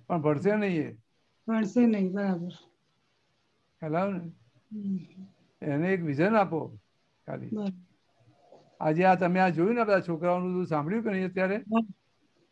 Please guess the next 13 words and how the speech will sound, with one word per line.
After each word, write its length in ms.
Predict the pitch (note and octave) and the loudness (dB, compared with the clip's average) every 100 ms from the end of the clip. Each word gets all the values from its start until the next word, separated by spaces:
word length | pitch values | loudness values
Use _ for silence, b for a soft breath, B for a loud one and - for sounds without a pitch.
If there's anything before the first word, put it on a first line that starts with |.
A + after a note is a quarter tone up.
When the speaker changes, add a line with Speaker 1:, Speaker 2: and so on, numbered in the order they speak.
| _ | _
Speaker 2:
સાંભળ્યું. 300 | - A#3 G#3 | -2 4 6
Speaker 1:
કેટલો 200 | F#3+ A3+ | 8 6
બધા 180 | A3 G#3 | 6 6
ફેરફાર 400 | F3 F#3 F#3 F#3 | 4 2 4 4
થયો 140 | F#3 G3 | 4 2
એ, 120 | F#3+ | 0
એ, 280 | E3+ G#3 E3+ F3+ - _ - | -2 -4 -4 -4 -8 _ -2
એને 180 | F3 F#3 | 0 4
વિઝન 340 | D#3 D#3+ G3 | 4 4 4
આપવાથી 300 | F#3+ G3+ G3 | 4 2 2
ફેરફાર 340 | F3+ F#3+ G3+ F#3+ | 2 4 4 6
થયો 160 | A#3+ | 4
ને? 180 | C4+ F3 | 2 -2